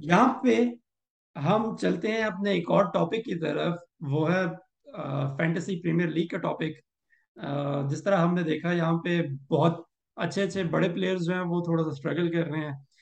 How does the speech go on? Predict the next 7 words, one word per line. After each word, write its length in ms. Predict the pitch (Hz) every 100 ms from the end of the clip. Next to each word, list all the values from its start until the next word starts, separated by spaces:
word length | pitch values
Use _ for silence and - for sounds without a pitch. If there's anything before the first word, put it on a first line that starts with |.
| _ _ -
آ، 280 | 165 160 165
ڈیفینس 460 | 156 156 190 180
میں 180 | 202 180 165 - _
میں 260 | 190 143 156
نے 80 | 180
جس 220 | 180 143
طرح 180 | 170